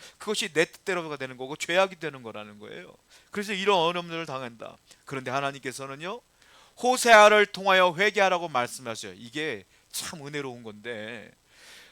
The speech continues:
하나님께서 만약에 이스라엘 심판하려고 하면 선지자를 안 보내요.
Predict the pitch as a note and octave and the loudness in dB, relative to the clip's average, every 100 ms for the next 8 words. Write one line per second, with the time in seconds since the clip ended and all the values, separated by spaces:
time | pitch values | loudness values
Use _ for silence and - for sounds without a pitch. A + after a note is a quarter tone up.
0 | - - A#3+ B3 A#3+ A3 G#3+ D#3 E3 F#3 | -4 4 8 8 4 -2 4 6 6 4
1 | F3+ F#3 E3+ C3+ - - _ E3 D#3+ G3 | 6 8 6 4 -4 -14 _ -8 -2 0
2 | F#3+ - B3 A3 A#3+ A#3 G#3 G3 E3+ D3 | 2 0 -4 -4 4 4 4 2 -2 -2
3 | E3 C#3+ A2+ - A3+ G#3 G#3+ G3+ F#3 G#2+ | -6 -10 -16 -16 -14 -10 -8 -8 -10 -12
4 | A2 B2 D3 B2+ | -16 -18 -18 -18